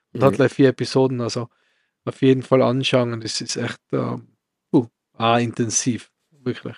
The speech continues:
Speaker 2: Ja.
Speaker 1: Ja. Ja, sehr cool. Aber
Speaker 2: Zum
Speaker 1: auf jeden Fall auch sehr cool.
Speaker 2: Entspannen habe ich noch was anderes angefangen und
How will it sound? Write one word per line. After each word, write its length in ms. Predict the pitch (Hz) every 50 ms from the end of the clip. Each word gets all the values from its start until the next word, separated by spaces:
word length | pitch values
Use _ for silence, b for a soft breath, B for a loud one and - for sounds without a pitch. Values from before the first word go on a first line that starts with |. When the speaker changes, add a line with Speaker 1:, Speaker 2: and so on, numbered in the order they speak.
| _ _ _ _ _ _ _ _ _ _ -
Speaker 2:
Ja. 180 | - 95 - - _ _ _ -
Speaker 1:
Ja. 220 | - 127 123 - - _ _ _ _ _ _ _ _ _ _ _ _ _ _ _ _ _ _ _ _ _ _ _ _ -
Ja, 180 | 131 131 131
sehr 240 | 131 - - 131 127 _ _ -
cool. 200 | - - - - -
Aber 60 | 131
Speaker 2:
Zum 220 | 127 110 107 -
Speaker 1:
auf 120 | - 113 -
jeden 140 | 139 123
Fall 120 | - 127 127
auch 80 | 123 117
sehr 160 | - 139 123 - -
cool. 80 | 143
Speaker 2:
Entspannen 480 | - 113 - - - 113 - 156 160 131
habe 160 | 123 120 117
ich 60 | 107
noch 100 | 104 104 104
was 200 | 104 101 98 -
anderes 460 | - 113 113 110 98 90 - - -
angefangen 640 | - 90 87 85 - - 90 92 98 101 110 110 104 - _ _ _ _ _ _ _ _ _ _ _ _ _ _ _ _ _ _ _ - -
und 460 | 95 95 92 92 92 90 87 -